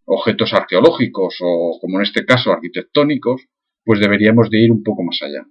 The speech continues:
¿eh? Deberíamos de plasmar con más fotografías o con más zonas, más elementos, de tal manera que la densidad fuese muy elevada.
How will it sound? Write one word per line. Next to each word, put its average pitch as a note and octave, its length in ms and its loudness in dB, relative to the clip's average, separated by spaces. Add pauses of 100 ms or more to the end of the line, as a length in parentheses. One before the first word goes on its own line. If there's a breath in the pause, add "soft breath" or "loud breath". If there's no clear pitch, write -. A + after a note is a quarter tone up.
¿eh? B2+ 200 -4 (160)
Deberíamos G2+ 680 0
de G#2 340 -2 (680)
plasmar A2 760 4
con G2 560 -2
más C3 220 2
fotografías B2 840 2
o G#2 80 -8
con F#2+ 160 -4
más A#2 280 2
zonas, C#3+ 500 2 (300)
más A#2+ 300 6
elementos, B2 480 6
de A#2+ 100 2
tal A2 120 4
manera A2 300 4
que A2+ 80 0
la G2+ 100 6
densidad G#2 460 4
fuese A2+ 260 0
muy G#2 180 0
elevada. D#2+ 360 -4